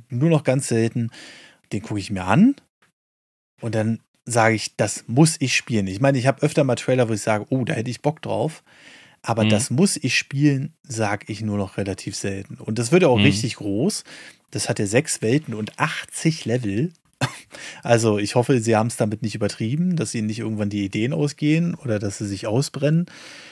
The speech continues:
Speaker 1: Aber das sah so genial aus. Es hatte so viele
Speaker 2: Ja.
Speaker 1: Ideen, alleine schon in dem Trailer,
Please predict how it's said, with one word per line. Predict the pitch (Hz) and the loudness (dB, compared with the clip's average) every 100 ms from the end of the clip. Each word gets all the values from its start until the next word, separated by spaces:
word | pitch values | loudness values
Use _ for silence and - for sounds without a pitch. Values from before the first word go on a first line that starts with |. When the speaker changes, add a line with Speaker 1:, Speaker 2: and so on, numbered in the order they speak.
| - _ - | -20 _ -4
Speaker 1:
Aber | 113 107 101 98 95 95 _ _ _ _ | 0 2 2 2 0 -4 _ _ _ _
das | 127 117 104 | -6 -4 -2
sah | - 101 | -2 -2
so | 95 98 | -2 -4
genial | 95 95 92 87 95 | -4 -4 -2 -4 -4
aus. | 92 92 | -4 -6
Es | 104 - | -6 -4
hatte | 110 | -4
so | 95 110 | 0 0
viele | 120 - 101 | 0 2 2
Speaker 2:
Ja. | |
Speaker 1:
Ideen, | 104 110 110 113 | 2 2 2 2
alleine | 101 98 104 107 | 2 2 2 0
schon | 110 | -2
in | 101 | -2
dem | 101 | -2
Trailer, | 98 - 104 101 107 107 | -4 -2 0 4 4 2